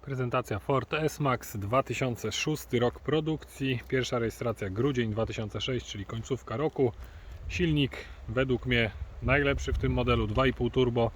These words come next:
e, benzynowy, pięciocylindrowy silnik Volvo, dwieście dwadzieścia koni w Fordzie. Skrzynia manualna sześciobiegowa, S-Maxy były tylko ze skrzynią manualną. Wersja pięcioosobowa. E, taki bardzo fajny tak naprawdę van, e, rodzinny wóz,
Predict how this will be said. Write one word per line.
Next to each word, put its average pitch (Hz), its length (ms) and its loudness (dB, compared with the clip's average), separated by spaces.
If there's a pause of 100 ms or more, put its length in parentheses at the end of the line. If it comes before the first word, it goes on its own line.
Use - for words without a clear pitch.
(600)
e, 107 240 0
benzynowy, 127 560 4
pięciocylindrowy 117 760 2
silnik 123 320 0
Volvo, 117 360 4
dwieście 135 400 0
dwadzieścia 117 420 0
koni 104 280 0
w - 60 -10
Fordzie. 151 600 2 (440)
Skrzynia 160 380 2
manualna 127 440 4
sześciobiegowa, 127 640 4
S-Maxy 120 420 0
były 135 180 2
tylko 143 300 0
ze 135 100 2
skrzynią 135 300 -2
manualną. 123 580 2 (480)
Wersja - 420 6
pięcioosobowa. 170 920 8 (960)
E, 117 580 2
taki - 220 -4
bardzo 185 360 8
fajny 170 340 6
tak 147 120 4
naprawdę 147 420 4
van, 147 300 8
e, 143 60 -4 (440)
rodzinny 135 460 4
wóz, 147 380 2